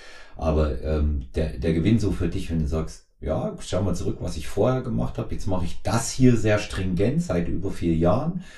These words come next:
mache damit Wettkämpfe.“ Wo ist der Gewinn für mich? Was bringt's dir persönlich? Ja,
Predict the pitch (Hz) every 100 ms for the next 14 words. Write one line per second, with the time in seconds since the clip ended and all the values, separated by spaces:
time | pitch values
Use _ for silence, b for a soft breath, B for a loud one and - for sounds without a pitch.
0 | B B 87 95 - 87 90 85 101 -
1 | - 123 120 98 - - 98 98 - 110
2 | 127 - 107 104 104 110 104 90 87 -
3 | - - 107 - - 85 85 80 78 71
4 | 64 - - - - 71 80